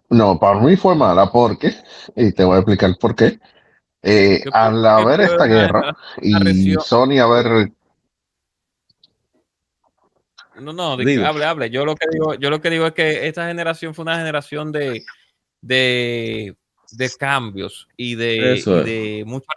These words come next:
Speaker 2: reformulaciones. Eh, fu-, eso fue lo que fue esa generación.
Speaker 1: Sí, sí, sí, hubo cambio y eso, pero en la que yo me refiero con que fue mala, eh,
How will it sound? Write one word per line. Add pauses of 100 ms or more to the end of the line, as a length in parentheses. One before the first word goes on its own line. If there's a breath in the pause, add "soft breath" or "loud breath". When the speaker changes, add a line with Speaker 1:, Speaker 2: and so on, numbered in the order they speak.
Speaker 2:
reformulaciones.
Eh,
fu-,
eso
fue
lo
que
fue
esa
generación.
Speaker 1:
Sí,
sí,
sí,
hubo
cambio
y
eso,
pero
en
la
que
yo
me
refiero
con
que
fue
mala, (540)
eh,